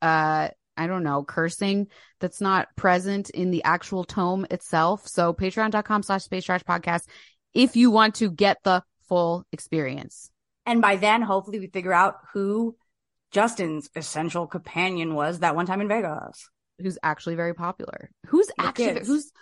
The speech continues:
Speaker 1: surprisingly popular in Married with Kids. That's
Speaker 2: Gwyneth
Speaker 1: who it is.
Speaker 2: Paltrow?
Speaker 1: No.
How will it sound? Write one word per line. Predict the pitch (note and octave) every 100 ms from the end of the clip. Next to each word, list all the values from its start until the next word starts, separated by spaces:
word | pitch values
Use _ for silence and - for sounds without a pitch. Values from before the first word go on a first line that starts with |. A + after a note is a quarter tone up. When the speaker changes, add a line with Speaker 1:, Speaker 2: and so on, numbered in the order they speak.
| _ _
Speaker 1:
surprisingly | - C4+ - G3+ G#3+ A3 A3 G#3+ G#3+
popular | F#3+ G3+ G3+ E3 B2+
in | C3
Married | C#3 C#3
with | C#3+
Kids. | - C#3+ C#3+
That's | -
Speaker 2:
Gwyneth | C4 C#4 C4+
Speaker 1:
who | -
it | B3 B3
is. | B3
Speaker 2:
Paltrow? | F#4 G4+ C#5 - _ _ _ _ _ _ _ _ _ _ _ _ -
Speaker 1:
No. | C#3+ B2+